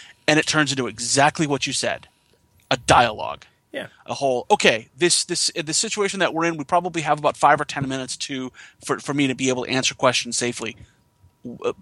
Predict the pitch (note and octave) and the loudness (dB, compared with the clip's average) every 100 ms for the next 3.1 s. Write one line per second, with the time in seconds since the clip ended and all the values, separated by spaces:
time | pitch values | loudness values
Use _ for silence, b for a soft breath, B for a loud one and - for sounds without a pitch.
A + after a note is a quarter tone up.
0 | - - C#3 C3 G#2+ A#2 A#2+ A#2 A2+ - | -2 4 6 6 2 -4 -8 -8 -8 -12
1 | _ _ _ _ _ - - B2 A#2+ A2 | _ _ _ _ _ -20 -12 -4 -2 -2
2 | A2+ A2+ B _ B2+ D#3+ F3+ F3 D#3 D#3 | -4 -14 B _ 0 0 2 0 0 -2